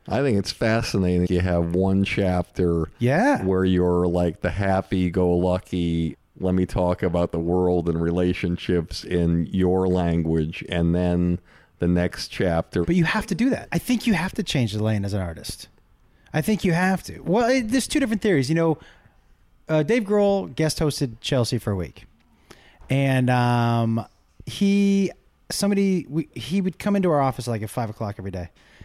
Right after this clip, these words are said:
Speaker 2: and he'd be like, "You guys can ask us when, ask me whatever questions you want." Somebody asked him a question about his music, and, you know, people, uh, criticize him 'cause his albums sound the same, and he was like, "You know, man,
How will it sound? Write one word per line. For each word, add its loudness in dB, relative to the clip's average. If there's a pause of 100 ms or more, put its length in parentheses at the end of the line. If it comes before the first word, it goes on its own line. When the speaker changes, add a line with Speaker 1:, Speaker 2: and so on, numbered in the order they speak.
Speaker 2:
and -4
he'd 2
be 2
like, -2
"You -2
guys 0
can 0
ask -2
us -4
when, -2
ask -2
me 0
whatever 0
questions -2
you -2
want." -8 (500)
Somebody 0
asked 0
him -2
a -8
question 0
about 0 (1080)
his 2
music, 4
and, -4
you 0
know, 2
people, 0
uh, -8
criticize 0
him 2
'cause -4
his -2
albums -2
sound 0
the -2
same, -2 (500)
and 0
he 4
was 2
like, 0
"You 0
know, 4
man, -2